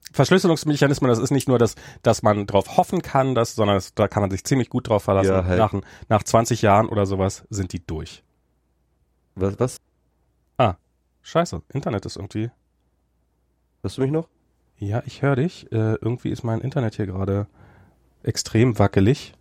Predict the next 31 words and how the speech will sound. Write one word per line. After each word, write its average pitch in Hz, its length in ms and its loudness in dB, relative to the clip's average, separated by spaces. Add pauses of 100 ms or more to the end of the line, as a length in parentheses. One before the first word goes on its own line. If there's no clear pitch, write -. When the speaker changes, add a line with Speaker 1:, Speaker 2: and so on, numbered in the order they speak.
(680)
Speaker 1:
Ähm, 101 300 0
Speaker 2:
Na 98 60 -2
gut. 87 160 -2 (180)
Speaker 1:
hab's - 180 -8
daran, 107 380 -6 (320)
bist - 140 -14
noch - 100 -2
da? 175 200 2 (520)
Speaker 2:
Ja, 107 100 4
ich 101 80 -2
bin 101 100 -6
noch 87 120 -2
da. 87 260 -12 (160)
Speaker 1:
Okay, - 340 -12
dann 90 140 -12
probieren 110 300 -6
wir's 104 100 -4
mal 101 140 -2
weiter. 117 240 0 (340)
Ähm, 127 240 4
ja, 123 220 0 (100)
also 127 140 0
man 127 100 2
kann 156 140 2
sich 143 100 -4
drauf 120 180 2
verlassen, 107 600 0 (160)
fast, - 400 -4
dass, - 260 -4 (100)
äh, 90 120 -2
nach, 98 180 -2